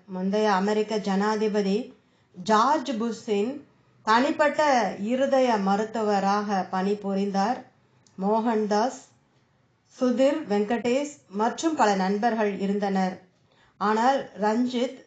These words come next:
சதாசிவத்துடன் மிக நெருக்கமாக இருந்தேன். நாங்கள் சந்தித்த தருணம் முதல்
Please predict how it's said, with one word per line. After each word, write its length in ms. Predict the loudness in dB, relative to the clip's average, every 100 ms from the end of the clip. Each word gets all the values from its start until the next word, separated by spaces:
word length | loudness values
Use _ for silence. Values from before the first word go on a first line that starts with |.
| _
சதாசிவத்துடன் 1080 | -4 0 4 4 2 -2 0 0 -2 0 0
மிக 360 | 2 0 2 0 -2
நெருக்கமாக 840 | -2 -2 -2 -2 0 0 0 0 -2 -4
இருந்தேன். 540 | -6 -2 0 2 2 2 -6 -20 _ _ _ _ _ -4
நாங்கள் 380 | 0 2 2 2
சந்தித்த 500 | 2 0 -2 0 2
தருணம் 460 | 4 2 2 0
முதல் 340 | -2 0 0